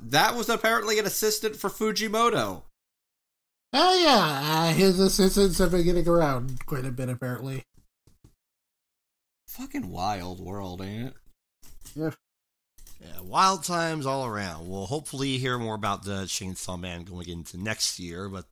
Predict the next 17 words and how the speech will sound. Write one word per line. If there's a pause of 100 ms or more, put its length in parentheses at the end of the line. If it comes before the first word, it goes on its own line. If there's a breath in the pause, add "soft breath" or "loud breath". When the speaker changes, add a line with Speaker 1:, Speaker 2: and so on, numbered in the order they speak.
Speaker 3:
uh,
as
the
year
is
winding
down, (1300 soft breath)
um, (760)
I've
decided (120)
going
forward,
we're
gonna
do
more (320)
standalone